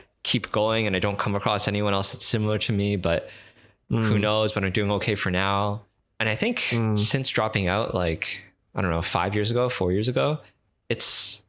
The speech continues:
Speaker 1: it, it was, it was eating at me that, like, am I gonna be okay? That was always the worry. Like, am I
Speaker 2: Mm.
Speaker 1: gonna be stuck at some point? And
Speaker 2: Okay, like, am I gonna hit, let's say, like, level five at work,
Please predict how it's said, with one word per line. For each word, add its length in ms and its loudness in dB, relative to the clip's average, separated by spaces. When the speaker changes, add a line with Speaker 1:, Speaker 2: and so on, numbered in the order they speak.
Speaker 1:
it, 420 -4
it 80 2
was, 260 2
it 80 0
was 260 0
eating 240 2
at 140 0
me 180 2
that, 180 0
like, 240 -2
am 120 0
I 80 0
gonna 180 0
be 160 2
okay? 500 -2
That 80 0
was 140 0
always 260 0
the 60 -2
worry. 480 0
Like, 320 0
am 140 2
I 140 2
Speaker 2:
Mm. 40 2
Speaker 1:
gonna 160 0
be 280 2
stuck 540 0
at 140 0
some 240 0
point? 340 -2
And 480 0
Speaker 2:
Okay, 400 0
like, 200 -2
am 120 -2
I 120 2
gonna 260 -2
hit, 300 0
let's 180 0
say, 200 2
like, 160 -2
level 240 0
five 440 0
at 180 -2
work, 380 0